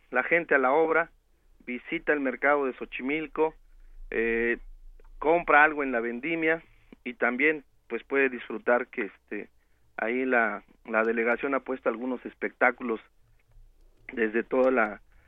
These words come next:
desde el treinta, treinta y uno, y puede ver también, eh, ahí hay varios recorridos que hacen las mismas gentes de varios barrios, asociaciones, organizaciones. En cada barrio,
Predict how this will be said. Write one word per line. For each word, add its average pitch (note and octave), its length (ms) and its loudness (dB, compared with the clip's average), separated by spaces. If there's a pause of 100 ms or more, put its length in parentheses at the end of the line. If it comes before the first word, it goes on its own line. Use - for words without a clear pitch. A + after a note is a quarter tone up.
(220)
desde G#2+ 240 -6
el G#2 100 -12
treinta, C3 360 2
treinta G#2+ 320 -4
y A#2 100 -2
uno, C3+ 200 0 (320)
y C#3 100 -4
puede F3 340 6
ver F3 160 2
también, D3 500 -2 (640)
eh, A#2+ 640 -2 (680)
ahí B2+ 260 2
hay D3+ 160 4
varios D#3 300 2
recorridos C3+ 600 -4
que C3 120 -2
hacen B2+ 280 -2
las A2+ 120 -4
mismas C#3 380 -2 (100)
gentes C#3+ 440 0
de G2+ 300 -6 (220)
varios B2 340 0
barrios, B2 720 2
asociaciones, B2+ 1040 -4 (500)
organizaciones. B2 1120 0 (960)
En C3+ 220 2
cada G3 280 8
barrio, D#3+ 400 2